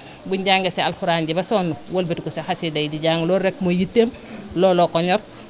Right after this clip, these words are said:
looloo ko saf. Bañ na ko ba nga xam ne ni, comme ni ko, euh, soxna Ma Awa waxee, jàngalekatu alxuraan du la xeeb, du la, du la tuutal, du la sewal. Bañ na ko màggalu Sëñ Saint bu jotee, fa muy ndogoo,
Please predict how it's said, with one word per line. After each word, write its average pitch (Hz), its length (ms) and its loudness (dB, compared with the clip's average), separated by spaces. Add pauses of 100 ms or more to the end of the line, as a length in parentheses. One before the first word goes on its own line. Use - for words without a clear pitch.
(100)
looloo 175 260 4
ko 160 120 0
saf. - 480 -8 (300)
Bañ 233 140 2
na 247 100 4
ko 233 80 0
ba 220 100 2
nga 233 100 2
xam 240 180 -2
ne 190 140 2
ni, 208 100 0
comme 247 160 2
ni 247 80 2
ko, 240 80 0 (100)
euh, 214 420 2
soxna 226 260 0
Ma 190 180 4
Awa 170 140 6 (100)
waxee, 170 260 4 (400)
jàngalekatu 226 500 4
alxuraan 175 440 2 (400)
du 175 160 0
la 220 100 8
xeeb, 202 300 6 (540)
du 175 180 2
la, 208 160 4
du 196 140 4
la 220 100 8
tuutal, 214 400 4 (340)
du 196 120 0
la 202 100 4
sewal. 175 320 2 (400)
Bañ 220 140 6
na 254 80 4
ko 247 100 0
màggalu 240 360 4
Sëñ 214 220 2
Saint 196 220 0
bu 185 100 -2
jotee, 190 380 4 (420)
fa 254 120 10
muy 262 320 6
ndogoo, 214 480 6